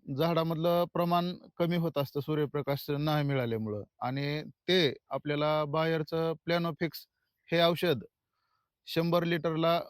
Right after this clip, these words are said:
वीस मिली प्रमाण टाकून त्याची व्यवस्थित फवारणी करून घ्यायची. म्हणजे जे ड्रॉपिंग, समजा असं ढगाळ वातावरण आल्यावर जी ड्रॉपिंग होते, ती ड्रॉपिंग आपली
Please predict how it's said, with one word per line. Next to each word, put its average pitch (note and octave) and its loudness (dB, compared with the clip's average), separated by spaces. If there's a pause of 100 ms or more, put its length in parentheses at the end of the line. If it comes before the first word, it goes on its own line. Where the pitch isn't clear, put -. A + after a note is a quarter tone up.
वीस E3 -2
मिली E3+ 0
प्रमाण E3 -2
टाकून D3+ -2 (400)
त्याची D#3+ 0
व्यवस्थित E3 0 (100)
फवारणी D#3+ 0
करून C#3 -2
घ्यायची. C3+ -2
म्हणजे D3+ -2 (720)
जे E3 0
ड्रॉपिंग, E3 0 (480)
समजा D#3 2 (100)
असं D#3+ 0
ढगाळ D#3+ 2
वातावरण E3 2
आल्यावर E3 2
जी D#3 2
ड्रॉपिंग F3+ 0
होते, D#3+ -2
ती D#3 -6
ड्रॉपिंग D3+ 0 (960)
आपली D#3+ 2